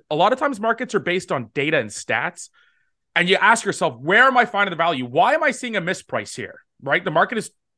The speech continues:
tends to be efficient sometimes. This is, this is a perfect spot of he's being given credit for being in good form, going to a hard court challenger final,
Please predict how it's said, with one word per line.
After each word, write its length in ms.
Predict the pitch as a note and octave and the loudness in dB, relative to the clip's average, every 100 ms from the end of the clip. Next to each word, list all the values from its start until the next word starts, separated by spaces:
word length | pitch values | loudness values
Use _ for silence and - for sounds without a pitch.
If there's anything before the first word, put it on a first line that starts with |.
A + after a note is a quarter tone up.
| - - | -18 -2
tends 240 | G3 G#3 | 0 0
to 80 | G#3+ | -4
be 40 | |
efficient 360 | F#3+ A3 A3 A3 | -4 -4 -8 -12
sometimes. 300 | G#3+ A#3 A3 _ _ _ _ _ | -8 -8 -10 _ _ _ _ _
This 280 | - E3+ A#3 | 0 2 4
is, 200 | C4 F3 | 2 0
this 200 | C3+ A#3+ | 2 2
is 120 | B3 | 2
a 60 | F#3+ | -2
perfect 360 | - G3+ F#3+ - | 0 0 0 -8
spot 340 | - D#3+ D3+ | -2 2 2
of 120 | C3+ | 0
he's 160 | B2+ A#2+ | -4 -2
being 240 | F3 F3+ | 0 0
given 240 | D3+ D#3+ C3+ | -2 -4 -2
credit 260 | D3+ D3+ | 0 0
for 140 | - C3+ | -2 -6
being 240 | D3 E3 | -4 -2
in 120 | D#3+ | -4
good 220 | C3 D#3 | -2 -4
form, 280 | - D#3 D3 | 0 0 0
going 260 | C3 D3 D#3+ | -2 -4 -4
to 120 | D#3+ | -2
a 60 | C#3+ | 0
hard 300 | D3+ D3 - | 2 0 -2
court 340 | D3+ C#3+ - _ _ - | -2 -2 -4 _ _ -2
challenger 480 | D#3 D3 D3+ C3 | 2 4 2 -4
final, 600 | C3+ - D#3 D3+ A2+ F#2+ | -6 0 2 2 0 -4